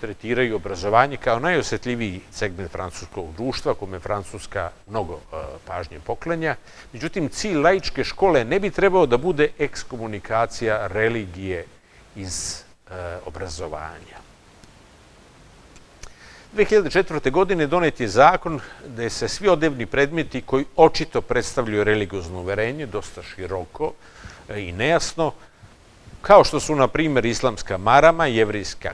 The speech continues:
kipa i veliki hrišćanski krstovi, turbani Indusa i Sika, zabranjuju u svim javnim školama. Obrazloženje je vrlo jednostavno. Postoje pravila ponašanja i kao što postoje pravila ponašanja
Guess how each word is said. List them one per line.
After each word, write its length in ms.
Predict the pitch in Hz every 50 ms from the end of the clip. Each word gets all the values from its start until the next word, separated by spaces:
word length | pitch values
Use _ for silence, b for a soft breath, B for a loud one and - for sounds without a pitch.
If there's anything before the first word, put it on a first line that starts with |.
| -
kipa 400 | - - 147 165 151 - - 156
i 80 | 156 131
veliki 360 | 113 117 123 120 107 - 104
hrišćanski 540 | - - 120 107 - - 113 98 - - 95
krstovi, 600 | - - - 135 - - - - 139 131 127 113
turbani 640 | - - 143 131 123 120 143 165 175 180 170 165 143
Indusa 380 | 139 131 123 123 - - 113
i 80 | 95 90
Sika, 440 | - - - 180 180 - - 156 135 - B B B B
zabranjuju 720 | - 85 92 110 98 90 113 113 123 135 143 147 151 160 - -
u 100 | - 110
svim 400 | 92 - - - 120 123 156 170 170 156 - _ _ -
javnim 540 | 92 95 92 98 95 92 98 107 110 117 127 - - - -
školama. 760 | - - - - - 98 85 78 73 71 - - - - - - - - - - - - - B B B B B B B B B B
Obrazloženje 680 | 180 170 165 151 135 151 143 123 135 147 147 147 147
je 40 | 143
vrlo 240 | 139 143 139 131 127
jednostavno. 720 | 120 107 90 82 80 85 - - - 80 78 78 80 80
Postoje 440 | - - 101 - - - 117 110 -
pravila 380 | - 104 104 92 90 80 76
ponašanja 720 | - - 98 95 98 101 113 127 123 - - 170 160 156 143
i 40 |
kao 200 | - - 190 185
što 160 | - - 143 120
postoje 380 | - 117 - - 143 127 110
pravila 400 | - - 110 113 107 107 104 98
ponašanja 800 | 90 - 95 90 92 98 104 98 - - 104 101 98 95 87 80